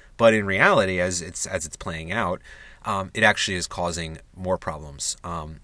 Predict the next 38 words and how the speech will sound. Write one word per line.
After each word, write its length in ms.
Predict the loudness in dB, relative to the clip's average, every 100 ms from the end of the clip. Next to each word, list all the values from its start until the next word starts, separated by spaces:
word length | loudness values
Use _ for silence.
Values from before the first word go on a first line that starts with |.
| -14
because 640 | -12 -8 -2 0 0 -4
now 200 | -4 -4
this 120 | -6 -10
person 320 | -12 -12 -10
has, 260 | -10 -10 -12 -10
is 140 | -10
completely 500 | -10 -8 -6 -4 -4
socially 480 | -2 -4 -4 -6 -6
isolated, 640 | -6 -8 -8 -14 -18 -18 -20 -12
and 120 | -8
that's 200 | -6 -8
the 80 | -8
biggest 340 | -10 -10 -14
problem 360 | -14 -16 -16 -18
of 140 | -16 -12
all 200 | -12 -12
here. 340 | -14 -16 -16 -20 -20 -20 -20 -20 -12
Um, 380 | -8 -6 -8 -8
the 120 | -2 0
overbearing 540 | 2 2 2 2 0
parents 520 | -2 0 0 -2 -8 -10 -16
could 180 | -8 -6
be 100 | -4
mitigated 580 | -4 -4 -4 -6 -6 -8
if 100 | -10
this 140 | -12
person 320 | -10 -10 -8 -10
had 160 | -10
social 280 | -10 -10 -8
support 380 | -8 -8 -12 -12 -10
outside 360 | -8 -8 -10
of 60 | -14
the 60 | -16
family, 420 | -16 -16 -20 -20 -20 -20 -20 -20 -10
the 80 | -4
not 240 | -4 -4
j-, 140 | -8 -10
working, 560 | -4 -4 -2 -6 -6